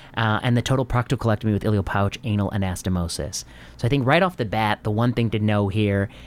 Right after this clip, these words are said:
is that, uh, it will be insufficient, um, to just remove a part of the, the genetically impaired organ. You don't need a partial colectomy, and you're certainly not gonna get away with just resecting this, um, as you might in somebody whose, uh,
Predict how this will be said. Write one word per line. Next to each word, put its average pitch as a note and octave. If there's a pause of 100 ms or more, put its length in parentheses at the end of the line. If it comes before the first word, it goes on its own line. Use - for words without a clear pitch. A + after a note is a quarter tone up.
(120)
is G#2+ (120)
that, G2
uh, G2+
it C#3
will C#3
be C#3+
insufficient, C3+ (300)
um, G2+ (140)
to G#2+ (120)
just A#2+
remove G#2+ (200)
a B2
part E3
of A2+ (260)
the, G#2+
the A#2+
genetically A#2
impaired A2+
organ. G2+ (240)
You A#2+
don't D#3
need D3+
a B2
partial C3
colectomy, G#2 (200)
and A2+
you're G#2+
certainly F#3+
not C#3
gonna B2
get A2+
away A2
with G#2
just -
resecting G#2+
this, F#2+
um, G#2 (240)
as G#2+
you A#2+
might B2+
in G#2+
somebody G#2+
whose, G2+
uh, G2